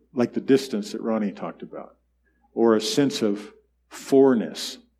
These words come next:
and not withness, a sense of awayness. And, and there's a reason for that, I think. So,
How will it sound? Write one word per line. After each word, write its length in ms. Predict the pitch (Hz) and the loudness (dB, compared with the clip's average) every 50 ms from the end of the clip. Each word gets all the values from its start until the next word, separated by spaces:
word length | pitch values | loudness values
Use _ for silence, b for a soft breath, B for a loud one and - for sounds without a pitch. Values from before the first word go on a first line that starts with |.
| _ _ _ | _ _ _
and 120 | 113 113 | -4 -2
not 260 | 113 113 110 107 107 | -2 -2 -2 -4 0
withness, 560 | 110 120 120 120 - - 90 90 - - - | 2 2 2 2 -2 -10 -14 -14 -16 -18 -18
a 80 | - - | -16 -16
sense 320 | - - 123 117 107 - | -8 -4 -4 -4 -4 -4
of 80 | - 95 | -8 -8
awayness. 640 | 90 104 104 107 110 107 95 85 - - - - - B B B B B B B B B | -6 -4 -2 -2 -2 -2 -2 -4 -8 -10 -14 -14 -16 B B B B B B B B B
And, 180 | 123 127 123 117 | 0 0 0 0
and 100 | 139 131 | 0 2
there's 180 | 139 131 120 | 2 4 4
a 40 | 123 | 2
reason 400 | 117 147 208 208 - - 117 95 | 4 6 6 6 6 4 -2 -4
for 140 | - - 113 | -4 -8 -10
that, 240 | - 87 - - - - - | -10 -8 -10 -10 -12 -12 -14
I 60 | 202 | -14
think. 380 | - - - 90 - - - _ _ _ _ | -12 -10 -10 -12 -12 -14 -20 _ _ _ _
So, 420 | - - 147 139 120 107 - - | -2 2 2 4 4 2 -2 -8